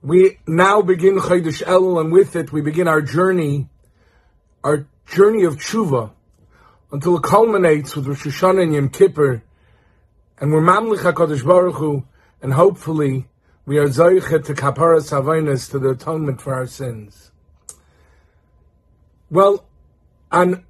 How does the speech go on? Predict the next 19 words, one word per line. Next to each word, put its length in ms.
Rosh 260
Hashanah, 600
we 160
blow 240
the 120
shofar, 480
and 80
one 100
of 60
the 80
reasons 480
is 360
because 400
we 100
want 180
to 40
remember 560
Akedas 640
Yitzchak. 580